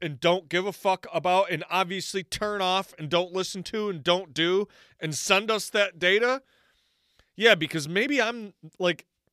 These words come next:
hey, you know what? Maybe I'm the asshole. Maybe I'm the only guy that skips all that shit, but I doubt it.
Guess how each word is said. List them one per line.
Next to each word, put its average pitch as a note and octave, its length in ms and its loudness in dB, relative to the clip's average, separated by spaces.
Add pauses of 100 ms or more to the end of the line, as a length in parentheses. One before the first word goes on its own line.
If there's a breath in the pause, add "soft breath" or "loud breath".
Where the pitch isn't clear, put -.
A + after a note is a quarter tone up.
(500)
hey, E3 200 4
you C#3 60 -2
know D3 100 -2
what? E3 140 0
Maybe D#3+ 200 0
I'm C#3+ 120 0
the A#2+ 120 -2
asshole. G2+ 540 -6
Maybe D3 220 -2
I'm C#3+ 140 0
the C3+ 120 -4
only B2 180 -2
guy A2 260 0
that G#2 160 -8 (240)
skips - 400 -6
all G2+ 140 -2
that F#2+ 140 -8
shit, - 240 -10 (120)
but G#2+ 100 -8
I A#2 100 -4
doubt G#2 380 -2
it. - 200 -16